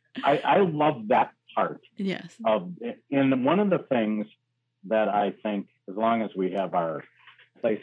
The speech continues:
Speaker 1: we get to say stuff here, is that if you are young and in this business, the day that you start only giving the client what you think they want is the day that you begin to lose, in my opinion.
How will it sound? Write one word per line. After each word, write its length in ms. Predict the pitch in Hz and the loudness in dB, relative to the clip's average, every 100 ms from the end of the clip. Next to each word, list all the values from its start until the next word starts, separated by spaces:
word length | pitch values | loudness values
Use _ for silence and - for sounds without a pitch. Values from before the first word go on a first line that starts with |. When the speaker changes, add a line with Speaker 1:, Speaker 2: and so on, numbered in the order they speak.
| - | -6
Speaker 1:
we 100 | 87 | -6
get 220 | 92 - | -6 -8
to 100 | 90 - | -16 -8
say 200 | 107 98 - | -6 -6 -8
stuff 220 | - 78 _ | -12 -12 _
here, 260 | 80 76 - | -12 -12 -10
is 120 | 147 - | -12 -6
that 280 | 104 98 - _ _ _ _ _ _ _ _ _ _ | -2 -2 -4 _ _ _ _ _ _ _ _ _ _
if 260 | - - - | -12 -12 -4
you 240 | 131 156 | 0 0
are 220 | 165 117 101 | 0 0 0
young 400 | 101 104 113 123 | 0 0 0 -2
and 200 | 98 101 | -4 -4
in 140 | 104 | -4
this 140 | 104 95 _ | -4 -8 _
business, 400 | 104 92 - - _ _ _ _ _ _ _ _ _ _ _ - - - | -10 -10 -14 -20 _ _ _ _ _ _ _ _ _ _ _ -20 -20 -16
the 220 | 117 123 | -4 -4
day 320 | 107 139 196 | 0 2 2
that 240 | 196 175 143 | 2 0 0
you 160 | 131 123 | -4 -2
start 280 | - 131 131 | 0 2 2
only 280 | 131 139 160 | 0 0 0
giving 340 | 131 135 127 113 | 0 0 0 0
the 100 | 110 - | -4 -4
client 340 | 120 120 120 | 0 0 0
what 140 | 113 117 - | -2 -4 -4
you 140 | 104 - | -6 -4
think 200 | 117 110 - | -4 -4 -4
they 140 | 92 | -4
want 440 | 85 90 92 76 - - _ _ _ _ _ - | -2 -6 -8 -10 -14 -20 _ _ _ _ _ -6
is 220 | 117 85 | -4 -2
the 100 | 101 | -4
day 280 | 80 110 110 | -2 0 0
that 280 | 104 101 - | 0 -4 -2
you 120 | 107 | -2
begin 540 | 90 98 101 95 92 - - | -2 -4 -4 -4 -4 -8 -8
to 440 | 90 87 80 73 - 95 | -6 -6 -6 -10 -14 -14
lose, 420 | 80 76 67 - - - | -12 -12 -12 -16 -16 -10
in 80 | |
my 200 | 90 82 | -8 -6
opinion. 540 | 80 - 113 85 71 | -8 -4 -2 -2 -6